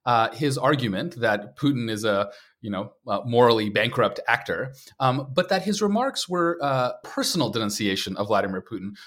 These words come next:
rather than an official, uh, a statement of U S policy. Um, so I have lots of questions here. I have lots of thoughts. I think the i-, idea, uh, of, uh, uh, Biden making a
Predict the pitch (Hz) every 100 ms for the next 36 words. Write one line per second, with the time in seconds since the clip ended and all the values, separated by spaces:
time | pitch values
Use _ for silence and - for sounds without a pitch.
0 | _ 175 180 185 156 147 131 127 175 165
1 | 147 120 113 - _ _ 127 110 107 107
2 | - 135 127 117 107 117 107 123 107 87
3 | - - - - _ 139 135 254 339 -
4 | - 131 139 123 113 - 95 - 98 107
5 | 110 - 95 92 87 - 104 107 101 98
6 | 95 - 104 117 143 123 107 104 107 104
7 | 98 98 - 98 92 - - _ _ 107
8 | 98 113 127 117 117 104 95